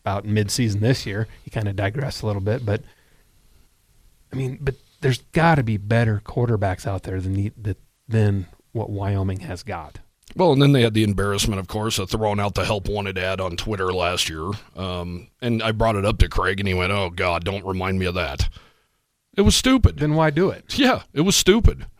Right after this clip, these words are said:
Speaker 2: It was really stupid. And I'm not dumping on Andrew Peasley here. I thought he was really good. And I thought he was really efficient after the Illinois game, basically between the Illinois game leading up to, what,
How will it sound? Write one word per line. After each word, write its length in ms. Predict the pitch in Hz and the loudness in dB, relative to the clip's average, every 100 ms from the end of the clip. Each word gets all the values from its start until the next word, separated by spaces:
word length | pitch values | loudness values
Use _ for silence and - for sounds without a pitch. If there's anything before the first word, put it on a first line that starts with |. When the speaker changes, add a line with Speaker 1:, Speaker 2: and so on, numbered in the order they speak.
| - | -6
Speaker 2:
It 60 | |
was 160 | 120 123 | -2 0
really 300 | 135 185 185 | 2 2 2
stupid. 420 | - 180 165 95 | 2 2 2 0
And 180 | 113 156 | 4 4
I'm 140 | 196 | 6
not 240 | 240 135 131 | 4 2 4
dumping 280 | 165 170 | 4 6
on 140 | 143 127 | 4 4
Andrew 220 | 131 120 | 2 2
Peasley 340 | - 151 113 | 2 2 0
here. 140 | 101 107 | -4 -2
I 80 | 127 | 0
thought 360 | 170 101 - - - - _ | 0 -2 -4 -14 -20 -20 _
he 120 | - | -2
was 180 | 156 110 | 0 0
really 400 | 98 135 156 143 | 0 2 4 2
good. 280 | 117 110 90 | 0 -2 -4
And 160 | 95 95 - - | -6 -8 -6 0
I 80 | 170 | 4
thought 120 | 262 | 4
he 60 | 220 | 2
was 120 | 160 | 2
really 220 | 208 190 | 4 4
efficient 600 | 107 - 175 - 101 - - - | 2 0 0 0 -6 -10 -12 -4
after 340 | 123 139 185 196 | 2 2 4 2
the 140 | 185 | 4
Illinois 360 | 185 170 156 143 | 4 4 2 2
game, 340 | 135 117 117 - _ _ _ | 2 2 0 -2 _ _ _
basically 380 | 208 247 - 226 | 2 2 0 0
between 340 | 170 - 170 | 2 4 4
the 80 | 175 | 4
Illinois 360 | 160 160 143 143 | 4 4 4 2
game 480 | 135 131 127 127 104 | 2 2 2 -2 -4
leading 340 | 110 120 117 | -2 0 2
up 180 | 113 104 | 0 0
to, 640 | - 113 110 107 104 98 92 _ _ _ - | 0 0 2 0 0 -2 -4 _ _ _ -10
what, 300 | 95 92 | -4 -4